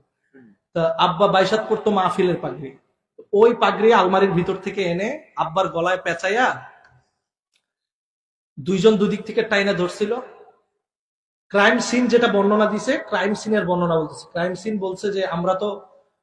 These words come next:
মানুষের হত্যার এক ঘন্টা বা দুই ঘন্টা আগের পরিস্থিতি এবং পরের পরিস্থিতি বলতে পারি, আমাদের এটা অভিজ্ঞতা আছে, আইডিয়া আছে, কারণ কিভাবে তাকে মারা হয়েছে আমরা দেখলে বুঝতে পারি। তো তারা বলতেছে যে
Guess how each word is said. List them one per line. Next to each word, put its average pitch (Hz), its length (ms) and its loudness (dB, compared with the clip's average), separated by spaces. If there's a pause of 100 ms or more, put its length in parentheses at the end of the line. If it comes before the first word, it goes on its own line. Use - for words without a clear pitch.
(160)
মানুষের 196 680 -2 (380)
হত্যার 220 520 0
এক - 220 0
ঘন্টা 208 280 2
বা 196 140 2
দুই 180 160 -4
ঘন্টা 208 300 -4
আগের 190 340 0
পরিস্থিতি 202 500 -2
এবং 196 240 -2
পরের 196 220 0
পরিস্থিতি 190 400 -4
বলতে 180 260 -4
পারি, 151 180 -8 (920)
আমাদের 175 260 0
এটা 180 120 0
অভিজ্ঞতা 170 520 0
আছে, 160 160 -4
আইডিয়া 151 340 -2
আছে, - 140 -14
কারণ 165 160 -6
কিভাবে 214 400 2
তাকে 220 200 0
মারা 208 260 4
হয়েছে 220 220 0
আমরা 185 160 0
দেখলে 190 300 -4
বুঝতে 180 320 -8
পারি। 127 200 -12 (880)
তো 175 60 -16
তারা 196 260 4
বলতেছে 220 540 4
যে 185 380 -2